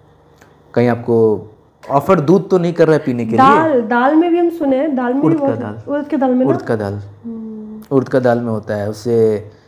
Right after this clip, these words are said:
Speaker 1: एक क्रिया होता है, वो अलग बात है, वो यहाँ बताएंगे, बच्चे लोग भी देखते हो, ठीक
Speaker 2: तो,
Speaker 1: नहीं
Speaker 2: तो,
Speaker 1: है।
Speaker 2: तो सूरत, सूरत में फिर क्या हुआ?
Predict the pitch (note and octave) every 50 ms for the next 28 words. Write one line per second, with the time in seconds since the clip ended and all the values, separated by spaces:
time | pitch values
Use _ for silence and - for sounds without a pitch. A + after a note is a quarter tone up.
0 | _ _ _ _ _ _ _ _ _ _ - - - - _ - C#3+ C3+ C#3 -
1 | - - - D3 C3+ C#3 C#3+ C#3 C3 B2+ A#2+ - C#3 C3 A2+ A2+ C3+ D#3 - -
2 | - _ _ _ _ _ _ _ _ _ _ _ _ _ _ _ _ _ - -
3 | - B2 A#2 A2+ A2+ A#2 A2+ A2+ A2 A2 A2 - - A#2 A2+ A2 G#2 - G#2 G#2+
4 | G#2+ A#2+ A#2+ A2+ A#2 A2+ A#2 A#2+ A#2+ A#2+ A#2 A2+ A2 A2 G#2+ - A2+ A2 A2 A2
5 | A2 G#2+ G#2+ G#2 - - A2+ A2 - - - - E4 C4+ F#3+ F#3+ E4+ D#4+ C4+ E4+
6 | - - E4+ D#4+ - - D4 C#4+ D#4 F4 F#4 F4+ - B3+ - - D4 D4+ D#4+ E4+
7 | E4 D#4+ D#4+ C#4 - C4+ - - G#3 F#3+ G3 A3